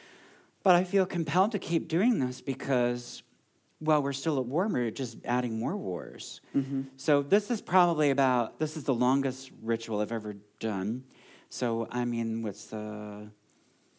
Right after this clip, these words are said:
Speaker 1: two thousand four to, anyway, it's many years. This war is very long, and the hair keeps getting longer, and I have to keep taking care of it.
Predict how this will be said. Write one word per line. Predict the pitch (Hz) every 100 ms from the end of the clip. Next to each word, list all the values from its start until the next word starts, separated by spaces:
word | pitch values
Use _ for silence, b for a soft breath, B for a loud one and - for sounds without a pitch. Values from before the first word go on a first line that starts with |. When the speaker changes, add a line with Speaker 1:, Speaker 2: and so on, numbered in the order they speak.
| b _ _ _ _ _ _ _ _ _
Speaker 1:
two | - 135
thousand | 131 117 113 113 110 107
four | - 120 117 117 110
to, | 123
anyway, | 143 143 113
it's | 104 110 -
many | 131 131
years. | 123 104 90 87 87
This | - 127 -
war | 110 117 117 104
is | - 107 95
very | - 110
long, | 107 92 87 85 95 95 B B B B B -
and | 120 117 110
the |
hair | 95 131 123
keeps | 127 127 -
getting | - 107 104
longer, | 98 98 92 101 104
and |
I | 101
have | 98
to |
keep | - 117 -
taking | 110 - 95
care | 113 98
of | 85
it. | 90 107